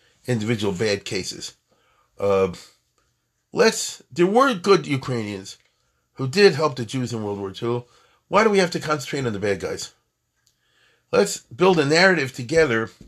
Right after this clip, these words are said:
in which we say, "I'll treat your daughter like gold," <laughs> like Shem said to Dina, you know? Uh, d-, d-, let's, let's both agree that the Ukrainians actually were benevolent to the Jews,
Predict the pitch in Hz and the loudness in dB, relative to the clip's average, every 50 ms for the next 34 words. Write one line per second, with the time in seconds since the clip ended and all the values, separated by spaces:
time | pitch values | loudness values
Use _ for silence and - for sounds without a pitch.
0 | - _ _ _ _ _ _ _ _ _ - 123 123 127 131 127 - 131 131 123 | -20 _ _ _ _ _ _ _ _ _ -8 -6 -4 -4 -4 -4 -4 -4 -4 -4
1 | - - 160 151 139 127 120 117 120 120 - _ _ _ _ _ _ _ _ _ | -2 0 2 2 4 4 2 2 0 -4 -8 _ _ _ _ _ _ _ _ _
2 | _ _ _ _ _ _ _ _ _ _ _ - 123 135 143 139 139 - 175 165 | _ _ _ _ _ _ _ _ _ _ _ 0 2 2 2 2 2 2 0 0
3 | 156 - _ _ _ _ _ _ - 117 127 107 127 123 123 120 117 110 107 104 | 0 -2 _ _ _ _ _ _ -2 -2 0 2 4 6 6 6 4 2 0 -2
4 | 92 - 101 90 80 76 - - - - - 165 160 131 - 135 123 113 107 - | -2 -4 -8 -8 -8 -10 -12 -16 -16 -10 -6 -6 -6 -6 -4 -2 -2 -2 -2 -2
5 | - 131 127 120 - - 113 104 92 104 101 90 104 107 95 85 90 107 113 113 | -2 -2 -2 -2 -2 -4 -6 -8 -8 -8 -10 -10 -10 -10 -10 -10 -10 -8 -6 -6
6 | 117 120 131 _ _ _ _ _ _ _ _ _ _ _ - - - - 65 - | -6 -8 -10 _ _ _ _ _ _ _ _ _ _ _ -18 -12 -8 -6 -6 -6
7 | - 117 - - _ _ _ _ _ _ _ _ _ - - - - 58 - - | -8 -10 -14 -16 _ _ _ _ _ _ _ _ _ -20 -20 -20 -20 -20 -20 -20
8 | - 58 - 131 - - 120 - _ - 127 - - _ _ - 151 180 214 208 | -20 -18 -16 -14 -12 -12 -14 -14 _ -20 -20 -20 -20 _ _ -2 0 0 0 0
9 | - - - 175 208 196 - - 226 247 226 - 185 170 131 131 160 185 196 165 | -4 -6 -2 -2 -2 -2 0 2 4 4 4 4 2 -2 -2 -2 -2 0 0 0
10 | 127 107 101 - - _ _ _ _ _ _ _ _ _ _ - 117 104 - 127 | 0 0 -4 -8 -12 _ _ _ _ _ _ _ _ _ _ -12 -10 -8 -8 -8
11 | 117 - - 151 147 143 131 123 131 131 131 - 127 110 95 90 107 110 123 143 | -8 -6 -6 -4 -4 -4 -2 0 0 0 0 -2 -4 -6 -4 -4 -2 0 0 0
12 | 143 151 151 139 135 131 127 117 117 131 131 127 127 123 - | 0 -2 -4 -4 -4 -6 -6 -6 -6 -4 -4 -4 -4 -6 -8